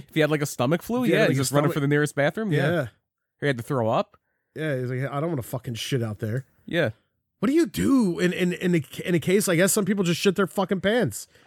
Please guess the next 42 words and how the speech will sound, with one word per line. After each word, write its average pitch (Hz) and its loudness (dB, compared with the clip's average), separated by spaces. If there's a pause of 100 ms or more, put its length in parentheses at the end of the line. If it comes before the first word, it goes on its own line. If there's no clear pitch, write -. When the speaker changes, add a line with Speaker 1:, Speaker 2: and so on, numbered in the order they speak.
(1040)
Speaker 2:
But 160 -6
that's 233 0
Speaker 1:
Man 277 0
Speaker 2:
what - -2
Speaker 1:
that 226 2
Speaker 2:
you 226 2
Speaker 1:
rules 226 2
Speaker 2:
used 220 -2
Speaker 1:
the 226 2
Speaker 2:
to 170 -4
do. 202 0
Speaker 1:
world, 143 -2
yeah. 143 -4
Speaker 2:
That's 202 -2
what 240 0
you 220 0
used 196 0
to 185 -2
do 165 0
years 175 0
ago. 123 -6 (360)
Speaker 1:
Yeah, 196 2
I 175 2
mean, 156 2
well, 120 0 (420)
Speaker 2:
Have 127 -4
your 127 0
muffler 139 -2
in. 139 -2 (160)
Speaker 1:
yeah, - -6
sometimes 165 2
you 143 2
lose 135 0
control 139 0
too, 165 0
like, 113 0
uh, 107 0
Speaker 2:
Yeah. 110 -12
Speaker 1:
Andre 127 2
on 110 0
Bad 135 2
News. 95 -6